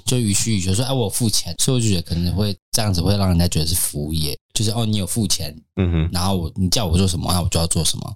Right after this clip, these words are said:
Speaker 2: 我觉得这一点蛮有趣的，待会我会稍微说一下我的看法。不过我先问 Fasco 好了，你觉得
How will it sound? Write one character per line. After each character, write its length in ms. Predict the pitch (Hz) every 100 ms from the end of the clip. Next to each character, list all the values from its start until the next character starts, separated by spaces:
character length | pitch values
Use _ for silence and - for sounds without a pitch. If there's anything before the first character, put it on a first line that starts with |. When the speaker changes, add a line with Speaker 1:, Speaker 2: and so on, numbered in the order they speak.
| _
Speaker 2:
我 120 | - 101
觉 100 | 123
得 340 | 131 120 110
这 140 | 101 131
一 120 | 123
点 240 | - 76
蛮 160 | 76 76
有 140 | 87
趣 180 | - -
的， 80 | 73
待 120 | 82
会 60 | 90
我 160 | 71
会 260 | 62 82 76
稍 140 | 71 73
微 80 |
说 220 | 76 - 73
一 60 |
下 100 | 78
我 60 | 60
的 60 |
看 180 | 60 80
法。 140 | 64 58
不 100 | 80
过 80 |
我 80 | 101
先 160 | 71 80
问 120 | 85
Fasco 340 | 76 71 - 60
好 140 | 69
了， 80 | 64
你 120 | 71
觉 160 | 71 78
得 180 | 80